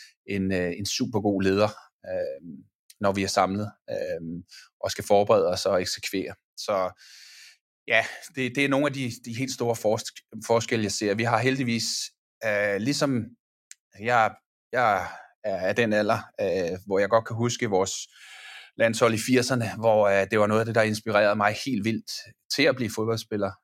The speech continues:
Øh, blandt andet V M-slutrunden i seksogfirs, øh, hvor Danmark, øh, virkelig gjorde en, en stor figur, og, og, og var en stor inspir-, inspiration, ikke kun for, for danske kommende fodboldspillere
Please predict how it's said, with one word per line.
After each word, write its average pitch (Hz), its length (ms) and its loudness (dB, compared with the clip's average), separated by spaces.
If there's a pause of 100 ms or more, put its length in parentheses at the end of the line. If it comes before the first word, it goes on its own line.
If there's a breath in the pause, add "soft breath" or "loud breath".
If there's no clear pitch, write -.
(140)
Øh, 87 360 -6 (500)
blandt 110 180 2
andet 123 360 0 (100)
V 107 180 0
M-slutrunden 107 480 -2
i 98 40 -4
seksogfirs, 107 640 -4 (400)
øh, 87 520 -2
hvor 101 120 0
Danmark, 104 380 4 (140)
øh, 90 380 -6 (1040 soft breath)
virkelig 113 280 0
gjorde 110 240 4
en, 107 140 -2
en 98 80 -6
stor 110 220 2
figur, 110 600 -4
og, 92 300 -4
og, 101 260 0 (640 soft breath)
og 101 120 2
var 107 140 6
en 101 260 -2 (120)
stor 135 200 2
inspir-, 113 380 -4 (360)
inspiration, 113 600 0
ikke 131 140 0
kun 143 160 0
for, 127 260 6
for - 120 0
danske 117 500 2 (260)
kommende 127 260 4
fodboldspillere 120 680 2